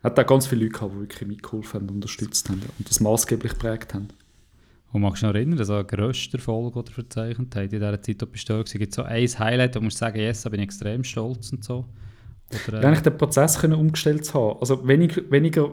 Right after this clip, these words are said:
Speaker 1: fast weniger die Wirkung, die wir erzielt haben von der Verbesserungsidee her. Das ist dann auch meistens, äh, mehr Verdienst gewesen von den Mitarbeitern selber als, als von uns.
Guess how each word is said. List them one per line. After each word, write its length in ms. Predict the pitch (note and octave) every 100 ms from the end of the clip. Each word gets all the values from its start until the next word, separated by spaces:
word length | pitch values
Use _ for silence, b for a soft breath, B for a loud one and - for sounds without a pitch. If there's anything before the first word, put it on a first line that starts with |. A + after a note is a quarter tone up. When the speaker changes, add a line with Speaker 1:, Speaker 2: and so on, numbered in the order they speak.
| -
Speaker 1:
fast 200 | D3 C#3
weniger 280 | C#3+ C3+
die 120 | C3 C3
Wirkung, 360 | D#3 - -
die 140 | D#3 D#3+
wir 80 | D3
erzielt 420 | D3+ - D#3 D#3
haben 120 | C#3+
von 100 | -
der 100 | B2+
Verbesserungsidee 840 | A#2+ C3 C#3+ - - F3 D3+ E3 D#3
her. 240 | D3+ F3+ -
Das 160 | A#2+
ist 160 | B2 -
dann 100 | A#2
auch 80 | A#2+
meistens, 840 | A#2 A2+ C3 C3 A#2+ - - - -
äh, 100 | B1+ -
mehr 160 | G#2+ A#2
Verdienst 400 | C3 A#2 A2+ A2
gewesen 200 | - A2+
von 80 | A2+
den 100 | A#2
Mitarbeitern 460 | A#2+ A#2+ G#2+ G#2+
selber 400 | - A2 B2+ C3+
als, 200 | C3 C3
als 160 | - A#2+
von 180 | - B2
uns. 240 | C#3+ -